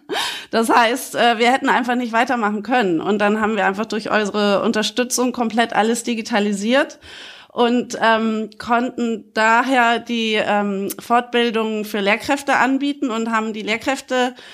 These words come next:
fortgebildet, so dass die das Projekt selbst in ihren Schulen anbieten konnten.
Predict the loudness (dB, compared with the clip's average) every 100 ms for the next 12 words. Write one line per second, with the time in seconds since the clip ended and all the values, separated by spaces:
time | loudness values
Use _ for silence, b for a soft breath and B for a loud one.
0 | B 0 2 2 2 -2 2 2 2 0
1 | -2 -2 -4 -4 -4 -4 -4 -4 -4 0
2 | 2 0 -2 -4 -2 -2 -4 -6 -2 -2
3 | 0 -2 -2 -4 -6 -4 -2 -2 -2 -4